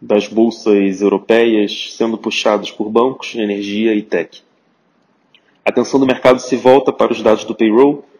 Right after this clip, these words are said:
o do dado do mercado de trabalho norte-americano, que será divulgado na sexta-feira. No Brasil, o índice Bovespa não acompanhou o bom humor das bolsas globais e fechou o dia de lado com zero vírgula zero seis por cento de alta apenas.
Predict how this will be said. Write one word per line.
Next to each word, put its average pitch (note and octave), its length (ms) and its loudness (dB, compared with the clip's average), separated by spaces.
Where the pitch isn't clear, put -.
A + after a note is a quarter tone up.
o G2+ 420 -6
do G2+ 220 -4
dado G#2 400 0
do G#2 100 -6
mercado G2+ 420 -2
de G2+ 80 -12
trabalho G2+ 360 0
norte-americano, A2 720 -4
que B2 220 -6
será B2 180 4
divulgado A2+ 920 0
na A2 200 -6
sexta-feira. - 640 -8
No C#3+ 100 -6
Brasil, D3 400 2
o D#3 200 2
índice C#3 180 -8
Bovespa C3 440 0
não C#3 120 0
acompanhou B2+ 380 2
o B2 40 2
bom B2+ 140 2
humor A#2+ 220 0
das A#2 160 2
bolsas A2+ 320 -6
globais B2 500 2
e - 40 -20
fechou B2+ 280 -6
o A#2+ 40 -6
dia A#2+ 180 -6
de A#2 100 -4
lado A#2 320 2
com A2+ 140 -8
zero A#2 180 0
vírgula A2+ 280 2
zero A2 200 -2
seis - 240 -8
por - 140 -18
cento A2 260 -10
de G#2 120 -2
alta A2 220 0
apenas. E2+ 520 -12